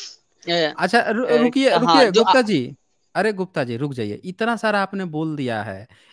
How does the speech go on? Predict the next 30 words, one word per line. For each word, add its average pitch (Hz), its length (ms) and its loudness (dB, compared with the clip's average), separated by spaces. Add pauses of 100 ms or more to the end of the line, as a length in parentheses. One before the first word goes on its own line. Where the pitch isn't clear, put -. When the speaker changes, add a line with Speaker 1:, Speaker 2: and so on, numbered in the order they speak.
Speaker 2:
एक 226 200 0
एक 269 120 -6
करके 247 240 -4
बात 226 200 -2
करते 151 260 -4
हैं 160 60 -4
ना, 208 140 -6
नहीं 185 140 -8
तो 202 80 -8
सब 202 240 -8
कुछ, 214 180 -12
सब - 380 -12
चीज़ 208 300 -12
खत्म 185 260 -6
हो 113 120 -6
जाएगा। 98 400 -10 (380)
अभी 175 240 -2
आपने 220 460 -4
एक 190 320 -8
पुनर्जन्म 190 500 -6
की 190 140 -10
गाथा 170 420 -2
बोली, 156 340 -4
फिर 160 180 -8
कहा 160 220 -4
आप 160 100 -4
साइंस 175 440 -4
फेल 143 220 -4
हो 120 140 -4
गया, 110 340 -6